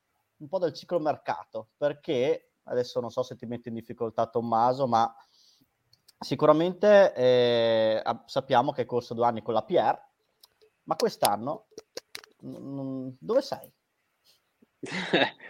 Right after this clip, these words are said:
Speaker 2: Allora, mi metti un po' in difficoltà
Speaker 1: Vedo-
Speaker 2: perché <laughs> non posso ancora dirlo. Diciamo che molto a breve, il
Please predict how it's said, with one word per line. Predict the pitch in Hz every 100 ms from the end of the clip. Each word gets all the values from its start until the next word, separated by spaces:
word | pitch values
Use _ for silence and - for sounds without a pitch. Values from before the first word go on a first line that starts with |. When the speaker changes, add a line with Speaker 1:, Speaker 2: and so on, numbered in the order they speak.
| - - - _ _ -
Speaker 2:
Allora, | 139 139
mi | 139
metti | 151 160
un |
po' | 160
in | 160
difficoltà | 156 - 156 139 139
Speaker 1:
Vedo- | 156 156
Speaker 2:
perché | 135 131 117 113 113 226 151 104
<laughs> | - - - _ _ _ _ _ _ - -
non | 127
posso | 117 135 147
ancora | 131 139 135
dirlo. | 113 107 104
Diciamo | 113 143 156
che | 147 135 -
molto | 127 135 -
a | 135
breve, | 120 123 127
il | 127 117